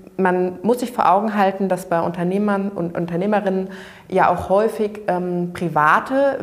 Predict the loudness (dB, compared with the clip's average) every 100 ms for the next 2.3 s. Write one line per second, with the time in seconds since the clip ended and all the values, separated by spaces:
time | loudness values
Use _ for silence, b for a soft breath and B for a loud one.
0 | 0 2 2 0 0 0 0 -4 -6 -4
1 | -2 -2 0 0 0 -2 -4 -4 0 2
2 | 2 0 -6